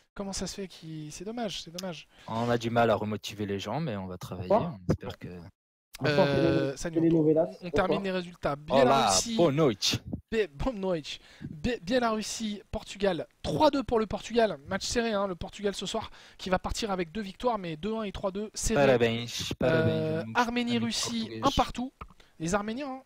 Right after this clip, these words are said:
Speaker 1: euh, qui nous font une, euh, une belle journée, hein, parce que ils vont terminer avec un seul point, mais ils font deux un contre les Allemands, défaite
Speaker 2: Ils ont
Speaker 1: deux un.
Speaker 2: joué des gros, ouais,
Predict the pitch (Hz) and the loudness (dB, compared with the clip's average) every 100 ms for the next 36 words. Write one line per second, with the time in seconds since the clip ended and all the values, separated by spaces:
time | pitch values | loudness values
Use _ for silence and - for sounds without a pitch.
0 | _ 165 165 - 196 190 269 240 185 175 | _ -10 -10 -8 -8 -6 -6 -4 -2 0
1 | 175 175 175 180 220 262 254 277 262 240 | 0 0 -2 -4 -4 -2 -2 -2 -2 -4
2 | 196 - 190 175 - - 190 208 240 247 | -6 -2 -2 -4 -12 -12 -4 -2 0 0
3 | 247 254 247 180 175 190 - 214 214 220 | 0 -2 0 0 0 -2 -2 -2 0 -2
4 | 208 - 180 294 185 185 190 - 175 151 | -2 -4 -6 -6 -6 -6 -6 -10 -10 -4
5 | 277 285 247 214 220 202 202 208 202 160 | -2 -2 -6 -6 -4 -2 -2 -2 -4 -6
6 | - 151 - 277 - 165 233 120 113 110 | -10 -8 -4 -4 -2 0 0 0 -2 -2
7 | 104 95 | -4 -4